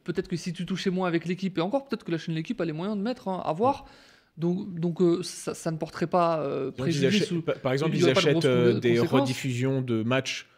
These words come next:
Speaker 3: par exemple de la Coupe du Monde deux mille dix-huit ou de l'Euro deux mille seize, au lieu de faire des rediffusions où parfois ça pêche dans
Speaker 1: Ah,
Speaker 3: les,
Speaker 1: je,
Speaker 3: dans,
Speaker 1: je sais
Speaker 3: dans,
Speaker 1: pas combien
Speaker 3: dans
Speaker 1: ça coûte, ça, hein, je sais pas,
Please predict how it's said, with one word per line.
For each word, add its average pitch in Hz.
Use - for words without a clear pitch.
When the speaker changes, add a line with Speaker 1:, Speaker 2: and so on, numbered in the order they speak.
Speaker 3:
par 104
exemple 127
de 120
la 117
Coupe 127
du 127
Monde 123
deux 120
mille 123
dix-huit 120
ou 123
de 117
l'Euro 113
deux 113
mille 110
seize, 170
au -
lieu 127
de 123
faire 127
des 123
rediffusions 131
où 127
parfois 185
ça -
pêche 160
dans 156
Speaker 1:
Ah, 123
Speaker 3:
les, 120
Speaker 1:
je, -
Speaker 3:
dans, 175
Speaker 1:
je 180
sais -
Speaker 3:
dans, 139
Speaker 1:
pas 226
combien 226
Speaker 3:
dans -
Speaker 1:
ça 202
coûte, 185
ça, 151
hein, 156
je 156
sais 151
pas, 156